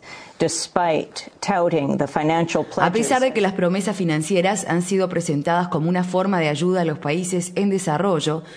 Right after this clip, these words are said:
Speaker 2: el nuevo dinero podría, en los hechos, ser canalizado nuevamente hacia las economías de los países contribuyentes.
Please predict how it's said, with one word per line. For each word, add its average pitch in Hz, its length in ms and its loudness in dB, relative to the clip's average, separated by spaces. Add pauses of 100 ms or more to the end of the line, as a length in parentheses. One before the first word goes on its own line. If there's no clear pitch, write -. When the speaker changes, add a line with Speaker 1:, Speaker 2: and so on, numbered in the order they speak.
Speaker 2:
el 180 160 2
nuevo 233 280 2
dinero 208 360 0
podría, 175 600 2
en 143 120 0
los 143 200 -2
hechos, 220 440 0 (180)
ser 165 260 -2
canalizado 196 600 0
nuevamente 226 800 2
hacia 175 260 0
las 165 160 0
economías 165 480 0
de 190 80 0
los 151 140 -2
países 175 420 -2
contribuyentes. 151 1040 -2